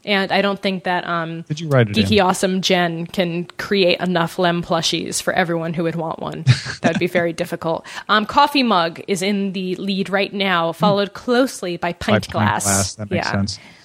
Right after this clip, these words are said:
Speaker 2: Yeah, there are a few items that, uh, David, who helps put together our store, uh, said, "Hey, these, these would be things we could turn on a dime, but we can only do one." We probably wanna do all of them eventually.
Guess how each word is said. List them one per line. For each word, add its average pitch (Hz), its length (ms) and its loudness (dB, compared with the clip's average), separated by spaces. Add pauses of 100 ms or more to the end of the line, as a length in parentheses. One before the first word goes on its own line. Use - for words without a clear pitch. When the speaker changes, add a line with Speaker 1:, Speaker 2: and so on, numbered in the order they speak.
(160)
Speaker 2:
Yeah, 165 100 2
there 165 160 2
are - 20 2
a 160 60 0
few 202 180 0
items 151 400 0
that, 120 300 0
uh, 113 140 0
David, 110 420 0
who 104 160 -2
helps 107 360 0
put 123 220 0
together 104 280 0
our 101 100 2
store, 98 640 -2
uh, 98 300 0
said, 98 420 2
"Hey, 120 300 2
these, 127 260 0
these 143 260 2
would 143 140 0
be 131 120 4
things 123 280 0
we 120 80 0
could 110 180 0
turn 120 220 0
on 110 120 2
a 107 40 0
dime, 120 280 2
but 113 100 0
we 117 80 0
can 131 100 -2
only 131 140 2
do 120 120 2
one." 113 460 0
We 175 80 0
probably 170 300 2
wanna 127 160 2
do 117 160 2
all 120 160 2
of 92 80 -6
them 95 140 -6
eventually. 95 640 -2